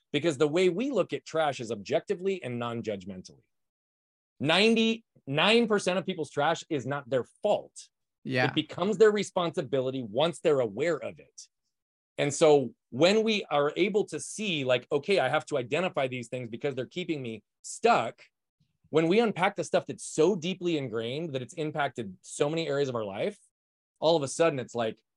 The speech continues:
Speaker 1: we have an opening to walk through for the first time in a long time.
Speaker 2: Right. And correct me if I'm wrong, but it seems like you almost unpack this trash from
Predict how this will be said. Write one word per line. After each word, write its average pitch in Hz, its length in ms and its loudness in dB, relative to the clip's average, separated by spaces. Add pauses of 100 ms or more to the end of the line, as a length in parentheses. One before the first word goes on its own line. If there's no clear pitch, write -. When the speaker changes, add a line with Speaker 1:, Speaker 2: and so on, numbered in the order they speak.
(100)
Speaker 1:
we 143 100 0
have 131 120 4
an 139 160 -4
opening 113 600 -2 (240)
to 127 100 0
walk 147 320 4
through 107 220 -4
for 110 120 -10
the 113 180 -10
first 135 200 -6
time 127 180 -6
in 107 60 -8
a 101 160 -8
long 107 140 -10
time. 71 240 -20 (380)
Speaker 2:
Right. 131 420 2 (480)
And 208 220 6
correct 254 280 2
me 359 80 -2
if 311 120 -4
I'm 208 180 2
wrong, 165 240 4
but 156 100 -2
it 170 120 -8
seems 277 340 -4
like 208 220 0
you 233 180 6
almost 202 680 4 (120)
unpack 220 560 2
this 175 220 -2
trash 147 640 -2 (220)
from 156 500 4